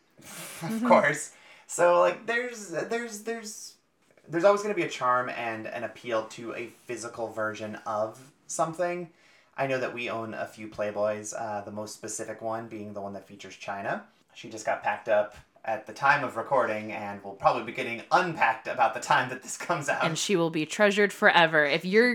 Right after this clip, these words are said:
Speaker 2: going to be banned from the Hall of Fame because you did this, then we're gonna appreciate it.
Speaker 1: Exactly. And, I don't know, that's, that's a weird circumstance of just what sex work of any kind does, even something that was once considered as prestigious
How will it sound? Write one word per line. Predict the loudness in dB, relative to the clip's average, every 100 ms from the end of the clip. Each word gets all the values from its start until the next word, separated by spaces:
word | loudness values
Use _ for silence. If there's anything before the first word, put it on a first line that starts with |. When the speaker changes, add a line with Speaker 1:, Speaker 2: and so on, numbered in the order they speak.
| 2
Speaker 2:
going | 4 4 4
to |
be | 2 6
banned | 8 10 8 4
from | -2
the | 2 4
Hall | 6 6
of | 6
Fame | 4 4 4 0
because | -2 -2 -2
you | -4
did | 2 2 4
this, | 4 2 0
then | -6 -4 -4 0
we're | 2
gonna | 2 -2
appreciate | -4 -8 -8 -10 -10
it. | -12 -16 _ _ _ -20
Speaker 1:
Exactly. | -16 -4 -4 -2 -2 -4 -4 -6
And, | -4 -4 -4
I | -8 -4 -2
don't | -2
know, | -4 -6
that's, | -4
that's | -2 -2
a | -4
weird | -6 -6
circumstance | -4 -4 -4 -4 -4 -2 0
of | 2 2 0
just | -6 -6 -6 -16
what | 2 4 4
sex | -4 -8 -4 -4 -4 -8
work | -6 -6 -14 -20 _
of | -4 0
any | 0 0
kind | -6 -6 -6 -4
does, | -2 -2 -4 -10
even | -10 -8 -2
something | -2 -2 0
that | 0 0
was | -6 -10 -20 _ _
once | 0 0 -2 -8 -10 -12
considered | -10 -6 -2 0
as | -2 -4
prestigious | _ -10 -6 -4 -4 -6 -8